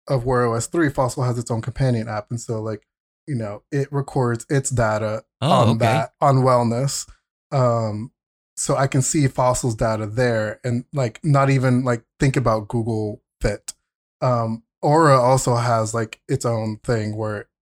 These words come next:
Speaker 1: you know, it records its data on its own app. Um, so I can see the data there. So that, that's something I'm, you know, now that you bring it up,
Speaker 2: Please,
Speaker 1: that's something I'm
Speaker 2: please
Speaker 1: gonna
Speaker 2: do
Speaker 1: look
Speaker 2: that
Speaker 1: into.
Speaker 2: and,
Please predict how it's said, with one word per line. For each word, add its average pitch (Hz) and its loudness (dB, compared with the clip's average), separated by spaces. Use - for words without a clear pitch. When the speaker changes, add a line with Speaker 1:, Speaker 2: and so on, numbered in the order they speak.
Speaker 1:
you 139 0
know, 110 -2
it 113 -6
records 110 -6
its 131 -4
data 110 -4
on 113 -8
its 113 -10
own 113 -6
app. 110 -10
Um, 127 -4
so 139 -4
I 143 4
can 143 0
see 214 0
the 123 0
data 107 -4
there. 104 -10
So 117 -4
that, 139 -2
that's 143 -2
something 156 -2
I'm, 139 0
you 147 0
know, 131 0
now 131 -2
that 147 -4
you 127 -4
bring 131 0
it 120 -4
up, 117 0
Speaker 2:
Please, 247 0
Speaker 1:
that's - -
something 254 2
I'm 285 2
Speaker 2:
please - -2
Speaker 1:
gonna 233 0
Speaker 2:
do 240 2
Speaker 1:
look 240 0
Speaker 2:
that 165 2
Speaker 1:
into. - -2
Speaker 2:
and, 147 -2